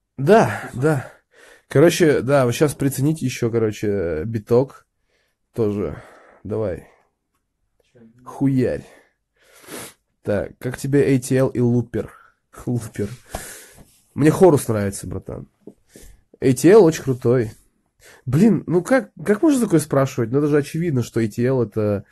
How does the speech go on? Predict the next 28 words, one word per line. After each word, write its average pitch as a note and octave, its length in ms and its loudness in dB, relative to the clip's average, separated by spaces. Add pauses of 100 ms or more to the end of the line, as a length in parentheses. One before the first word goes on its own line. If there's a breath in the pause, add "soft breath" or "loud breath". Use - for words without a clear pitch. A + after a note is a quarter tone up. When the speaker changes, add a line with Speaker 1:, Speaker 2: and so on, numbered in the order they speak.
(320 soft breath)
Speaker 1:
один A2+ 260 -2
из A2+ 80 -4
самых A2+ 420 -2
оригинальных A2 720 -4
исполнителей G2+ 760 -6
в G2+ 80 -6
России. G2+ 580 -8
То B2 80 -4
есть A2+ 280 -6
такого, C3 380 0
как - 200 -14
он, E3+ 260 0
никто B2 260 -6
не A#2 140 0
делает. A2+ 340 0 (340 soft breath)
По-моему, E3 260 4
даже, D3 240 2
вот, - 320 -4
не C#3 160 -2
знаю, D3 360 2 (200)
я D3 200 4
лично E3 260 0
не C3+ 100 2
знаю C#3 360 0
аналогов A#2+ 500 0
ему A#2 440 0
на A#2 120 -2
Западе. G#2 500 -4